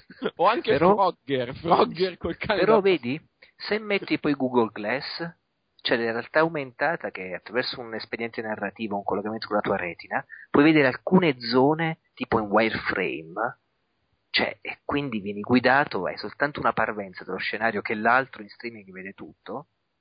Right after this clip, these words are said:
Speaker 2: ed è meraviglioso.
Speaker 1: Vabbè, ma la, a me di Google Glass, per,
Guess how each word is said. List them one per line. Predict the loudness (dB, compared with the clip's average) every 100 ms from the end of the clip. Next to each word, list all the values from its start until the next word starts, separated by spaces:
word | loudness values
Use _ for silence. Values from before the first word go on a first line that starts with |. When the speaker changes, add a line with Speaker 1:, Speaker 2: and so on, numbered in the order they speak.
| _ _ _ _ -18
Speaker 2:
ed | -18
è | -18 _
meraviglioso. | -20 -20 -20 -20 -20 -14
Speaker 1:
Vabbè, | -10 -8
ma | -6 -8 -8
la, | -2 0 0 0 0
a | 2
me | 4 4
di | 2 0
Google | 0 2 2
Glass, | 0 -2 -4 -8 -4 -4 -4
per, | -10